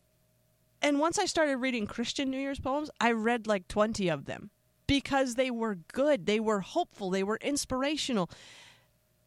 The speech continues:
And then I compared it. I went and I read a few more secular New Year's poems, and I was amazed. It is amazing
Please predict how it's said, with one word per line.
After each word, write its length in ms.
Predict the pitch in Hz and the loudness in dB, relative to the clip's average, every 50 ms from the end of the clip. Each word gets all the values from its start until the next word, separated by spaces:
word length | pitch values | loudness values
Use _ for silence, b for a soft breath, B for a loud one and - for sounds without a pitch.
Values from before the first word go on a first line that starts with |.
| _ _ - | _ _ -4
And 160 | 254 269 285 | -4 -2 -2
then 120 | 302 302 | -2 -2
I 80 | 285 262 | -4 -4
compared 460 | - - 247 233 - 269 277 294 277 | -4 -4 -4 -2 -2 -2 0 0 0
it. 80 | 240 - | 0 0
I 60 | - 202 | 0 0
went 180 | 226 233 226 | 0 0 0
and 80 | 220 226 | 0 -2
I 60 | 226 | 0
read 160 | 226 240 233 | 0 -2 -2
a 40 | 220 | -4
few 220 | - - 233 233 | -6 -6 -4 -2
more 220 | 214 220 233 247 220 | -2 -2 -2 -2 -2
secular 460 | - - - - - - 208 175 170 | -4 -4 -4 -4 -4 -4 -2 -2 -2
New 80 | 175 170 | -2 -2
Year's 180 | 165 170 - | -4 -6 -6
poems, 240 | - 185 180 185 - | -6 -6 -4 -4 -4
and 180 | - 220 247 - _ | -4 -4 -4 -4 _
I 140 | - 202 233 | -6 -4 -2
was 200 | 220 240 226 233 | -2 -2 -2 -2
amazed. 920 | 233 226 226 220 214 220 233 247 262 269 233 190 156 - - - - - - _ _ - | -2 -2 -2 -2 -4 -4 -4 -4 -4 -4 -4 -4 -4 -6 -8 -14 -18 -20 -20 _ _ -4
It 100 | 254 240 | -2 -2
is 140 | 262 226 240 | 0 0 2
amazing 920 | 220 214 214 220 226 240 254 269 285 302 285 240 196 180 156 143 - - | 2 0 0 0 -2 -2 -2 -2 -2 -2 -2 -4 -6 -8 -8 -10 -10 -14